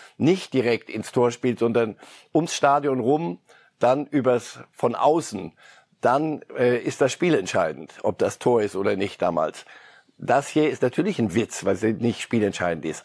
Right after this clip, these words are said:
Aber es gibt auch die andere Regel und da, gegen die läuft es krachend geradeaus. Aber auch das werden die Freiburger,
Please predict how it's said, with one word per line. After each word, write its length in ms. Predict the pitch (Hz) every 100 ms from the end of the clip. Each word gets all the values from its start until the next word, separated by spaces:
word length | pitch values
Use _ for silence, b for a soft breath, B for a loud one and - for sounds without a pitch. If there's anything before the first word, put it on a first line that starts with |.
| -
Aber 460 | 107 113 160 214 - _ _
es 260 | - 110 -
gibt 300 | 123 98 80
auch 160 | 95
die 220 | - 98 65
andere 580 | 104 110 139 196 -
Regel 420 | 139 147 127 104 -
und 320 | 131 123 - -
da, 380 | 95 101 123 - _ _
gegen 320 | 123 120 123 104
die 160 | 165
läuft 500 | 170 101 123 - -
es 240 | 165 - -
krachend 840 | 101 123 147 - 147 156 - -
geradeaus. 580 | 110 120 135 120 120 95 - B B B
Aber 280 | 107 113 -
auch 160 | 139
das 340 | - 175 196 143
werden 280 | 113 92
die 120 | 98 92
Freiburger, 760 | 98 117 139 151 156 165 -